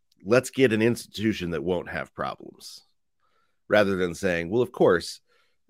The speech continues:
it's, uh, you know, it's the God-designed obsolescence that all institutions have to go through." Um, eh, back in, you know,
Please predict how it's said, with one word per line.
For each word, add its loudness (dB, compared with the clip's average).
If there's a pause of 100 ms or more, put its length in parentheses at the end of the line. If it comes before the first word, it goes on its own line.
(340)
it's, -4 (840)
uh, -8 (140)
you -8
know, -10
it's -6
the 2
God-designed 2
obsolescence -2
that -2
all 0
institutions -6
have -6
to -12
go 0
through." -10 (520)
Um, -4 (280)
eh, -10 (180)
back 0
in, -6 (720)
you -14
know, -16